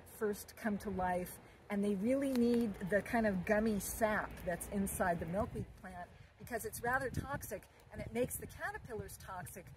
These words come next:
which means that birds leave them alone, which means that we get butterflies from those caterpillars. So it's a really important plant to have,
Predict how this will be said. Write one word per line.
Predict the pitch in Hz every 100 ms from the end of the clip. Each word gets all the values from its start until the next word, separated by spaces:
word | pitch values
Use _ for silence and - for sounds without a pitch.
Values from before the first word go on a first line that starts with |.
| - -
which | 214 220
means | 214 202
that | 196 -
birds | 202 190 -
leave | 190 180
them | 175 165
alone, | 170 247 247 220
which | 196 -
means | 196 190 -
that | 180 180
we |
get | 180 165 165
butterflies | 202 226 - 160 160 160 -
from | 190 175
those | 165 -
caterpillars. | 240 320 - 151 135 - - - -
So | - 240 226 220 - - -
it's | 254
a | 269
really | 277 311 285
important | 262 - 254 226 214
plant | - 208 185
to | - 185 190
have, | 175 185 220